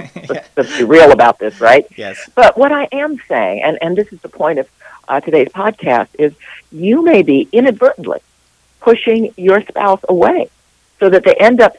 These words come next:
Speaker 1: seeking closeness and intimacy somewhere else. Now, it's still their bad for cheating, but what, what I intend for us to take a look at today is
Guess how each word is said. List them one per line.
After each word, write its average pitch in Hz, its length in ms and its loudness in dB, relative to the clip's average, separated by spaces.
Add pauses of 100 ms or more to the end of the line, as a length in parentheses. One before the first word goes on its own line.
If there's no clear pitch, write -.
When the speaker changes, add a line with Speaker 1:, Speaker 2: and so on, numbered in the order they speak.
Speaker 1:
seeking 190 320 -10 (400)
closeness 226 580 -2 (140)
and 131 180 -10
intimacy 185 640 -4 (220)
somewhere 104 340 2
else. 233 300 4 (640)
Now, 175 140 0
it's - 160 -4
still 214 180 0
their 220 160 2
bad 202 400 0 (300)
for 196 80 -14
cheating, 107 400 -8 (340)
but - 240 -2 (200)
what, 185 340 2 (200)
what 170 280 0
I 170 140 0
intend 196 400 -8
for 165 120 -4
us 156 160 -4
to - 100 -16
take 143 260 -12
a - 20 -10
look 151 220 -6
at 151 180 -10
today 196 260 -6
is 185 60 -10